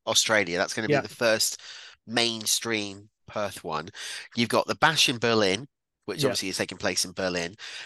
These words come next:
Speaker 1: Um, there's one taking place in France, which I can't remember what that is, but that's the debut for them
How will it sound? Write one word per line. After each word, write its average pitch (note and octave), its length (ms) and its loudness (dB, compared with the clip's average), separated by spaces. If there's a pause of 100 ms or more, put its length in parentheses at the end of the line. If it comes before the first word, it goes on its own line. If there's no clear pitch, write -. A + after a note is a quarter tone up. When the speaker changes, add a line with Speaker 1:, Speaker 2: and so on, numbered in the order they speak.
(160)
Speaker 1:
Um, G#2+ 460 2 (340)
there's A2 180 0
one D3 340 0
taking D3+ 380 -2
place B2 320 0
in A2 60 -12
France, - 720 -2 (580)
which - 220 -6
I G2 60 -4
can't G2 200 -4
remember G#2 200 -6
what F#2+ 100 -4
that E2+ 180 -2
is, G2 120 -6
but A2 80 -6
that's A2 200 -2
the A#2+ 80 -14
debut A2 460 -2
for - 160 -12
them A2 420 -2